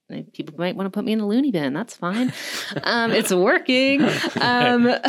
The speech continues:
Speaker 1: <laughs> but I believe in direct communion with divinity,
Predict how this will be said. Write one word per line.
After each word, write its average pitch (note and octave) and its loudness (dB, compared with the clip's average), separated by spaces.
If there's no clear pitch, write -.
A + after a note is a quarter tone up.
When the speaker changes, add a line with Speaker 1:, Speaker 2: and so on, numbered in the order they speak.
Speaker 1:
<laughs> - -2
but A3+ 0
I F#3+ -6
believe A3 2
in A#3+ 2
direct F3+ 0
communion E3 0
with D3 -4
divinity, C3 -8